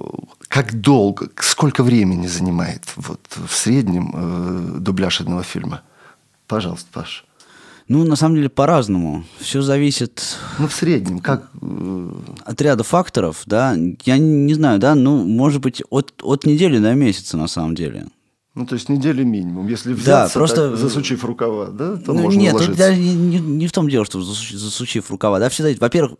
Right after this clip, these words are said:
Speaker 2: все зависит от фильма, да. А, насколько фильмы бывают сложными для тифлокомментария, как вы правильно ответи-,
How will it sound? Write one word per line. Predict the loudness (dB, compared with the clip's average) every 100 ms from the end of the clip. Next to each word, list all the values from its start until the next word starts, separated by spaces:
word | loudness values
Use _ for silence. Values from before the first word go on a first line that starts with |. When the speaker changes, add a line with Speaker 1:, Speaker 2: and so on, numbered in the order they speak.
| -18 -8
Speaker 2:
все | -4 -2
зависит | -2 -4
от | -8 -8
фильма, | -6 -2 -2 -4 -12 _ _ _
да. | -4 0 0 -2 -8 -20 -20 -20 -20 -20 -18 -4
А, | 0 2
насколько | 2 0 -2 -2 -2
фильмы | 0 2 2
бывают | 4 4 2
сложными | 0 0 2 4 2 2
для | 0
тифлокомментария, | -2 -6 -4 0 0 2 2 2 -2
как | -6
вы | -4
правильно | 0 2 0
ответи-, | 0 -4 -4 -10 -16